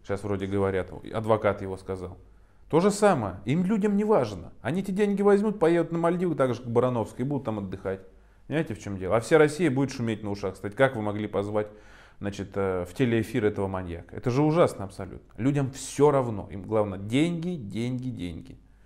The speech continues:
В программе «Мужское-женское» ведущие Гордон и Барановская стараются разобраться в семейных конфликтах россиян, пишут. Они выступают в качестве противовеса между двумя спорящими сторонами.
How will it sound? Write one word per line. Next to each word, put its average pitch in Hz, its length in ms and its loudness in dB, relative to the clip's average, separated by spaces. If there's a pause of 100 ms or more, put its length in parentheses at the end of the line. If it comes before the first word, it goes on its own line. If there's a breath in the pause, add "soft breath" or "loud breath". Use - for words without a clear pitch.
(760 loud breath)
В - 60 -16
программе 156 320 8
«Мужское-женское» 160 760 2
ведущие 123 420 0
Гордон 117 420 4
и 101 40 -2
Барановская 107 600 2
стараются 104 400 0
разобраться 104 480 2
в - 20 -16
семейных 101 360 -6
конфликтах 110 540 -6
россиян, 170 440 -2
пишут. 156 320 -6
Они 104 120 -2
выступают 104 400 -2
в - 80 -18
качестве - 360 -2
противовеса 123 580 -2
между 117 220 -4
двумя 107 240 -4
спорящими 104 580 -4 (180)
сторонами. 110 680 -4